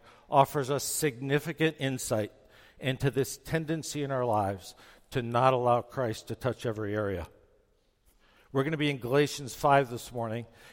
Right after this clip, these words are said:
and as we study this, this passage of Scripture, I think it's important that we set some context, uh, for what's going on. It's important to the message this morning.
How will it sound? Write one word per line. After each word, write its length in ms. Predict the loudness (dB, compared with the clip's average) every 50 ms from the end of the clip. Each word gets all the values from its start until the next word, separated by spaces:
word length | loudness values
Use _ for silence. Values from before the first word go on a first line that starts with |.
| -4
and 200 | 0 0 0 0
as 300 | 2 4 4 4 4 4
we 140 | 0 -4 -6
study 500 | -4 -6 -4 2 4 4 4 4 4 2
this, 340 | 0 0 -2 -2 -4 -8 -8
this 240 | -4 -2 -2 -2 -2
passage 520 | 0 2 4 4 4 4 2 -4 -6 -6
of 80 | -6 -6
Scripture, 500 | -4 -4 -4 -4 -4 -4 -4 -4 -4 -6 -8 -14 -20 -14 -2 0
I 100 | 0 2
think 240 | 2 0 0 -2 -2
it's 140 | -2 -2
important 540 | -2 -4 -4 -4 -2 -2 -2 -2 -2 -6 -8
that 120 | -8 -8 -6
we 100 | -8 -6
set 240 | -4 -4 -4 -4
some 200 | -4 -6 -10 -10
context, 840 | -4 0 2 2 2 2 0 0 -2 -2 -2 -4 -10 -12 -12 -14 -16 -20 -20 -20 -20 -20 _ _
uh, 200 | 0 2 2 2
for 200 | 2 0 -4 -6
what's 280 | -2 0 0 0 0 -2
going 320 | -4 -2 0 0 0 0 0
on. 200 | 0 0 0 0
It's 180 | -2 -4 -6
important 720 | -8 -8 -8 -12 -14 -8 -4 -4 -4 -4 -6 -10 -14 -14 -16 -18 _ -10
to 100 | -8 -6
the 120 | -6 -4
message 480 | -2 0 -2 -2 -2 -6 -8 -10 -12 -14
this 200 | -14 -14 -10 -8
morning. 340 | -6 -6 -6 -6 -8 -10